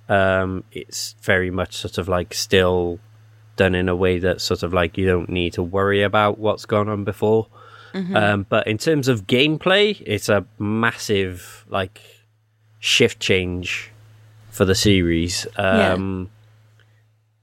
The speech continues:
Speaker 1: and, like, being someone who's never played a God of War game before,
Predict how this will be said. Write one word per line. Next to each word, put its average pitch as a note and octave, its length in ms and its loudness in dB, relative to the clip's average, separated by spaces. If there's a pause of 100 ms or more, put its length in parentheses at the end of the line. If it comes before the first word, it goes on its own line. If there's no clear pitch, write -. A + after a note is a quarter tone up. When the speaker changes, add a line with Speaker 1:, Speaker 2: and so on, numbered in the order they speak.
(360)
Speaker 1:
and, G2+ 720 2
like, G2+ 360 0 (1120)
being E3+ 200 2
someone D3+ 320 4
who's B2+ 220 0
never B2 240 4
played B2 460 2
a G#2 60 2
God G2+ 240 2
of F#2+ 140 -4
War F#2+ 240 2
game F#2 300 -4
before, F#2 540 0